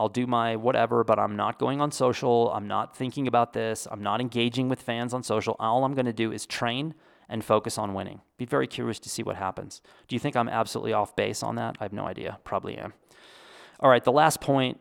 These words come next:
is, uh, gonna be a shorter one. And, uh, this is about multi-year photographic projects. Now,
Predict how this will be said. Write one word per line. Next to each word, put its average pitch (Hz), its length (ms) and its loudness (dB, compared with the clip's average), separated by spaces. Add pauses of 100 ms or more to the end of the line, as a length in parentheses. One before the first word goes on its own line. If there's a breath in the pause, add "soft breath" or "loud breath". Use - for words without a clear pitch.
(140)
is, 113 580 4
uh, 107 300 2
gonna 117 200 2
be 117 200 0
a 107 40 0
shorter 113 460 0
one. 101 320 -8 (880 loud breath)
And, 117 340 -6
uh, 107 380 -2 (800)
this 147 240 6
is 170 100 2
about 147 240 4
multi-year 117 920 4
photographic 107 720 4
projects. - 640 -2 (1120)
Now, 117 240 2